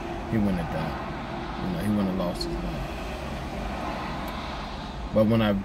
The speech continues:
finally realized that it wasn't my fault, I was where I was supposed to have been at, at that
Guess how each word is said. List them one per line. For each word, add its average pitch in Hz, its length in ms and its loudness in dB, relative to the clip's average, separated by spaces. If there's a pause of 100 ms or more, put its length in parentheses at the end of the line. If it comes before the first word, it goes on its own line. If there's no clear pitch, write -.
(380)
finally 123 280 6
realized 107 560 6
that 101 160 2
it 90 100 -2
wasn't 101 320 2
my 87 140 -2
fault, 82 340 -4 (100)
I 98 100 2
was 101 160 2
where 104 180 6
I 107 60 6
was 104 80 2
supposed 107 260 2
to 98 60 2
have 87 100 -4
been 101 160 4
at, 90 280 -2
at - 60 -6
that 92 160 0